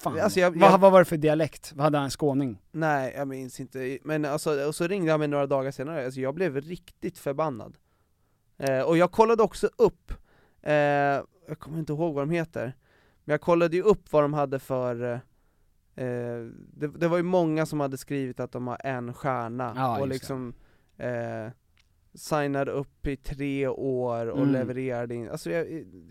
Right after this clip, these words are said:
Speaker 2: jag bara tyckte det var så jävla äckligt.
Speaker 1: Mm.
Speaker 2: Det är ju en scam.
Speaker 1: Det är verkligen en scam.
Speaker 2: Alltså, det är en, nästan en värre scam än någon som vill ha cash direkt. För det är så tydligt att man kan säga nej.
Speaker 1: Mhm.
Speaker 2: Men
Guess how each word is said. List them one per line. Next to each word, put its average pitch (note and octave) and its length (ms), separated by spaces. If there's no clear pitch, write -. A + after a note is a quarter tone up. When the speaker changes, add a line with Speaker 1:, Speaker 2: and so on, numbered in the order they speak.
Speaker 2:
jag D3 120
bara F#3+ 160
tyckte F3 240
det - 40
var E3 40
så D#3+ 160
jävla E3 640
äckligt. - 460
Speaker 1:
Mm. A#2 280
Speaker 2:
Det G3+ 240
är D3 200
ju B2 120
en A#2+ 120
scam. - 520
Speaker 1:
Det C#3 200
är G3 40
verkligen E3+ 360
en A#2+ 60
scam. - 200
Speaker 2:
Alltså, D#3 220
det E3+ 200
är E3 200
en, C#3+ 160
nästan D3 360
en C#3+ 140
värre F#3 440
scam B2+ 680
än D3 220
någon C#3 220
som C#3 140
vill C3+ 80
ha C#3+ 120
cash - 480
direkt. - 640
För E3 120
det D#3+ 80
är E3 40
så D3 140
tydligt E3 680
att C#3 140
man C3+ 140
kan C3 180
säga C3 280
nej. C#3 560
Speaker 1:
Mhm. A#2+ 340
Speaker 2:
Men A#2+ 40